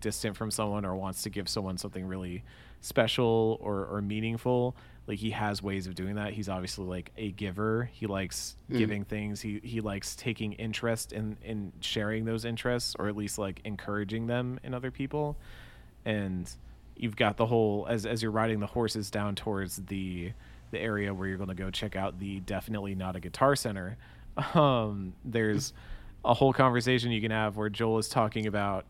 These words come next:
Speaker 1: like, one of the story arcs in the Savage Starlight comics. And, uh, at first he's, like, playing very, n-,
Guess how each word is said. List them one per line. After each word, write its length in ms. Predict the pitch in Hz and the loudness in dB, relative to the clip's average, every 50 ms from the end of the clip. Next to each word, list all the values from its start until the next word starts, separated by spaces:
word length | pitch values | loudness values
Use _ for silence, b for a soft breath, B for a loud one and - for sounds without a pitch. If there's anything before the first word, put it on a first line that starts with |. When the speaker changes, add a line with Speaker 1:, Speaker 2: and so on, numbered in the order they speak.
| - - - - | -12 -18 -6 -2
Speaker 1:
like, 200 | 120 113 110 101 | 0 0 2 2
one 120 | 110 113 110 | 0 0 0
of 80 | 104 | 0
the 60 | 104 110 | 0 -2
story 360 | - - 165 160 156 139 113 | 2 4 6 8 8 8 8
arcs 240 | 107 101 92 - - | 6 4 0 -2 -2
in 60 | 107 | -4
the 80 | 101 | -2
Savage 380 | - - 113 107 101 104 92 - | 0 2 2 2 2 0 -2 -2
Starlight 480 | - 113 107 104 98 98 92 90 - - | 0 2 2 2 2 0 -2 -4 -6 -6
comics. 600 | - 101 98 95 90 90 87 - - - - b b b b b b b b b - - | -4 -2 -2 -2 -2 -4 -6 -6 -10 -12 -12 b b b b b b b b b -10 -4
And, 580 | - 113 110 104 98 98 95 90 90 87 87 - - b b b b b b b b - - | 0 0 2 2 2 0 0 -2 -2 -4 -6 -6 -10 b b b b b b b b 0 2
uh, 300 | 117 110 104 101 95 95 - | 4 4 4 4 2 2 2
at 120 | 127 123 | 0 0
first 400 | - - - 135 143 139 - - | 2 4 6 8 8 8 6 4
he's, 220 | - 135 120 110 113 | 4 4 4 4 2
like, 300 | 113 107 107 101 95 - - - - 151 - - - - - - | 2 2 2 0 0 -4 -8 -10 -10 -10 -10 -10 -14 -14 -12 -4
playing 480 | - - 139 131 123 120 120 120 117 | 2 4 6 6 6 6 4 2 2
very, 640 | 107 110 113 110 113 113 113 113 113 110 110 110 110 110 b b b b b b b b - - | 2 2 4 4 4 4 4 4 4 2 2 2 0 -2 b b b b b b b b -4 -2
n-, 240 | 120 120 113 113 | 0 0 0 0